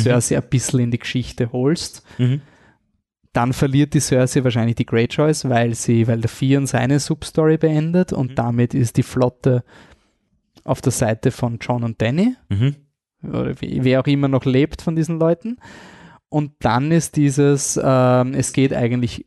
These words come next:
Speaker 1: um nichts mehr. Und das könnte ich mir schon eine mächtige Botschaft vorstellen, dass wir eigentlich gerade durch die Hölle durchgegangen sind und jetzt scheitert's nur mehr am Ego. Aber verständlich, ich verstehe, warum Cersei, ich mein,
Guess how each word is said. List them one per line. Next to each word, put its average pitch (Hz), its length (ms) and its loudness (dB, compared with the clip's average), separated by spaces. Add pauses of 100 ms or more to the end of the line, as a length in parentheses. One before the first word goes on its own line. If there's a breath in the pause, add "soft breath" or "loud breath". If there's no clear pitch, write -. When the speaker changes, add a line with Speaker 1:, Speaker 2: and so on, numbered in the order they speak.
(640)
Speaker 1:
um 143 180 -2
nichts 135 420 -2
mehr. 113 160 0
Und 113 160 -4
das 120 160 -2
könnte 131 300 -2
ich 135 80 -2
mir 139 140 2
schon 135 360 0
eine 131 100 2
mächtige 123 420 2
Botschaft 120 720 -2
vorstellen, 117 680 -2
dass 117 200 -4
wir 120 140 2
eigentlich 117 320 0
gerade 123 220 0
durch 127 100 -2
die 127 140 0
Hölle 127 220 2
durchgegangen 139 600 -2
sind 165 320 -2 (520 loud breath)
und 131 160 0
jetzt - 360 -4
scheitert's 127 440 -2
nur 127 140 0
mehr 131 160 2
am 131 120 -2
Ego. 113 480 -2 (580)
Aber 143 160 2
verständlich, 156 880 -2
ich 131 120 -2
verstehe, 147 500 0
warum 143 220 0
Cersei, 147 640 0
ich 143 60 2
mein, 131 280 0